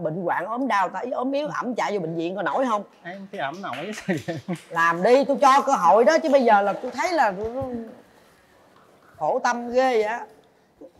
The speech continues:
Speaker 1: Trời ơi, làm ruộng chắc ra bờ đê rồi cũng hết đất dữ lắm á. Được ha, ba con vẫn còn khỏe ha. Đó, còn sức. Rồi, được, đẻ phà phà. Thôi, nói với chị, chị Tường nói nghe nè,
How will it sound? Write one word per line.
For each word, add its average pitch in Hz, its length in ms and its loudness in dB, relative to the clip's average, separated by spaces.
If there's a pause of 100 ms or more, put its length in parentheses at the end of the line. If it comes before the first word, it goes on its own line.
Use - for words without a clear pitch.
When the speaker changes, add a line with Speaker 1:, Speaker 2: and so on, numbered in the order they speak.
(460)
Speaker 1:
Trời 156 260 -4
ơi, 170 200 -6
làm 151 140 -8
ruộng 156 220 -4
chắc 233 160 -8
ra 190 140 -2
bờ 170 120 -2
đê 196 240 2
rồi 175 80 -4
cũng 185 140 -10
hết 233 140 -8
đất 277 200 -2
dữ 185 140 -2
lắm 285 160 0
á. 240 120 -10 (2000)
Được 160 240 -2
ha, 202 300 -2
ba 190 180 4
con 196 300 4
vẫn 202 140 -6
còn 170 140 -4
khỏe 151 140 -4
ha. 208 340 -2 (540)
Đó, 170 640 -8
còn 143 200 -4
sức. 254 320 -6 (840)
Rồi, 151 360 -4
được, 165 400 -4
đẻ 165 240 -4
phà 170 100 -4
phà. 156 420 -2 (1800)
Thôi, 175 220 -4
nói 220 160 -4
với 233 180 -6
chị, 196 100 -4
chị 170 160 -12
Tường 156 240 -8
nói 202 160 -10
nghe 170 240 -8
nè, 147 120 -10